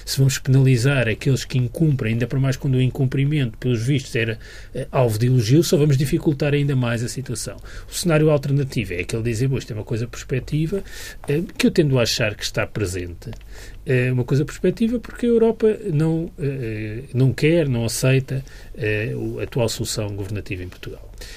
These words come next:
Eh, isso é talvez a natureza, eh, mais preocupante do problema. Eh, no fundo, o que nós temos sempre exemplos é que a Europa, eh, não quer, eh, viabilizar soluções políticas alternativas,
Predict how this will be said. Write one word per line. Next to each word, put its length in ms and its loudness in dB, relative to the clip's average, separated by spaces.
Eh, 220 -2
isso 180 2
é 40 4
talvez 300 4
a 40 2
natureza, 480 0
eh, 520 -8
mais 560 -8
preocupante 520 -2
do 100 -6
problema. 520 -6
Eh, 180 0
no 160 2
fundo, 400 0
o 40 0
que 60 -4
nós 140 0
temos 220 -4
sempre 260 -2
exemplos 480 2
é 80 -2
que 140 -2
a 20 4
Europa, 540 2
eh, 220 -2
não 440 0
quer, 640 2
eh, 300 -6
viabilizar 800 2
soluções 460 -4
políticas 500 -4
alternativas, 720 -2